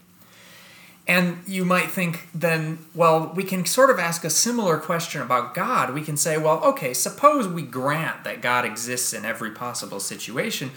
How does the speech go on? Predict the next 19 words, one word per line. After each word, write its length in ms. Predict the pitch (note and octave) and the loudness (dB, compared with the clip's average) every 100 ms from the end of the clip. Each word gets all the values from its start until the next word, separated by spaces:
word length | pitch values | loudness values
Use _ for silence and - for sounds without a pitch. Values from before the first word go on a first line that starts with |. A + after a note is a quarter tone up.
| - - | -16 -8
You 80 | G#3 | 0
might 180 | G#3+ A3 | 0 2
still 240 | - G#3+ | 0 2
ask, 340 | F3+ E3 E3 - | 2 2 -2 0
"Well, 340 | D#3+ D3 C#3 - - - | 2 2 -2 -14 -20 -18
what 540 | B2+ C3+ D#3+ G3+ G#3 | -12 -8 0 2 2
makes 300 | F3 F3+ E3+ - | 2 -2 -2 -2
that 320 | F3+ G3+ - | -2 0 0
so? 300 | - - - - _ _ _ - - | -2 -4 -12 -20 _ _ _ -20 -4
What 220 | G3+ - | -4 -2
does 220 | F#3+ E3 | 0 0
God 520 | C3 - D#3+ F#3 E3+ C3 | -2 0 4 6 4 0
depend 520 | B2+ - F#3+ G3+ D3 | -6 -4 -2 0 0
on? 220 | - A2 | -2 -2
What's 200 | F3 - | -2 -2
the 160 | - C3+ | -4 -6
further 680 | - - G3+ G#3 E3+ D3+ C3 | -6 2 4 4 2 -2 -2
necessary 880 | C#3 F#3 - E3+ - F3 D#3 C#3 | -2 -2 0 0 2 2 0 -2
thing 640 | C3+ - G#3+ B2+ G2 F#2 | -4 -4 -2 -2 -4 -10